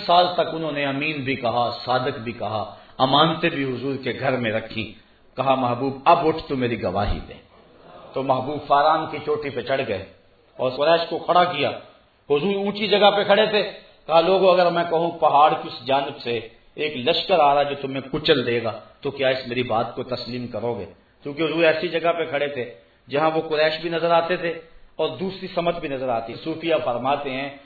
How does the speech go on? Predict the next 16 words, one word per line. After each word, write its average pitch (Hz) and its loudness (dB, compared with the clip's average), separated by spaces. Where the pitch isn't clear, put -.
اس 233 -4
سے 208 2
مراد 151 4
حضور 139 -6
کا 156 0
اشارہ 135 -2
اپنے 139 -2
مقام 131 -6
نبوت 143 -6
پہ 123 -6
تھا - -14
کہ 175 -2
میں 175 0
نبوت 202 2
کی 220 0
اس 269 -2